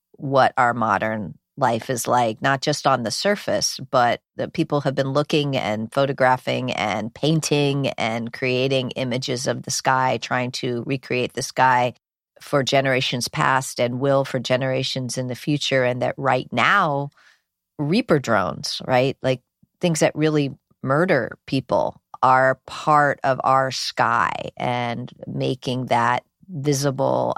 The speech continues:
and capturing it is part of the artist's conversation with the past and the future. I just think that's beautiful and exactly the kind of insight that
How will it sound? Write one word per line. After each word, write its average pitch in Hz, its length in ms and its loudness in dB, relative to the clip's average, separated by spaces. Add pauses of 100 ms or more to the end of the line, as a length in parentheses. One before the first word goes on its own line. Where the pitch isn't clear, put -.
and 123 400 -4
capturing 123 640 -2
it 120 200 -4
is 127 220 -2
part 131 340 0
of 131 160 -4
the 131 140 -6
artist's 135 400 0
conversation 123 800 -4
with 131 140 -8
the - 80 -6
past 120 420 -4
and 127 120 -6
the 131 60 -8
future. - 400 -4
I 120 140 0
just - 260 -4
think 135 160 -6
that's - 380 0
beautiful 139 640 2
and 123 180 -4
exactly 139 520 0
the - 100 -4
kind 131 400 -4
of 135 480 -4
insight 160 540 2
that 127 280 4